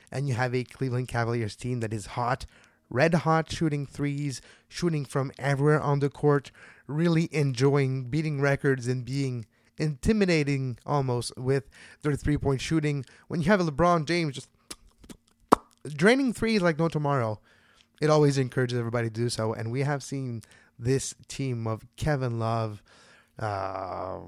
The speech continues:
LeBron James and company really step it up a notch this year. And yeah, it was probably has something to do with the David Blatt firing earlier this year. Now they're playing a different type of basketball that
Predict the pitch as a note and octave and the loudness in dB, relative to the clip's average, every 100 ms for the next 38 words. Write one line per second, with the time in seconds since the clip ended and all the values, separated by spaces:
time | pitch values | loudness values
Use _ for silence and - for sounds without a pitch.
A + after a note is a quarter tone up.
0 | - - - G#2 G#2+ B2 B2 A#2 A#2+ B2 | -18 -20 -16 -8 2 4 4 4 2 2
1 | A2+ A#2+ A#2+ A#2+ B2 B2 A#2+ A#2+ - - | 2 0 0 0 4 4 4 0 -4 -16
2 | _ - D#3+ A#3+ C4 B3 - _ _ _ | _ 4 6 8 6 4 -2 _ _ _
3 | _ _ - - - F#3+ E3 D#3+ D#3 A#2+ | _ _ -8 -6 4 6 8 6 4 0
4 | G2 - G#2+ - G#2 G2+ - - - _ | -2 -6 -8 -8 -10 -10 -20 -20 -20 _
5 | - F3 F#3 A3 A#3+ G#3 F3+ G3 G3 F#3+ | 2 4 6 8 8 8 8 8 8 8
6 | F3 E3 D#3+ D#3 E3+ D#3 C3 B2+ B2+ B2 | 8 6 4 4 4 4 4 4 2 2
7 | A#2+ B2+ B2 B2 A#2+ A#2+ A#2 A#2 A#2+ A#2+ | 2 2 2 0 0 0 -2 0 2 4
8 | A#2 A2 B2+ - B2 A#2+ A2+ - - C3 | 4 4 4 4 2 2 2 -2 -8 2
9 | C#3+ D3 C#3+ C#3+ C#3+ C3+ C3+ C#3 B2 B2+ | 4 6 6 6 2 2 2 2 2 2
10 | B2 A#2+ B2 - A2+ A#2 A#2 | 4 4 2 0 2 2 2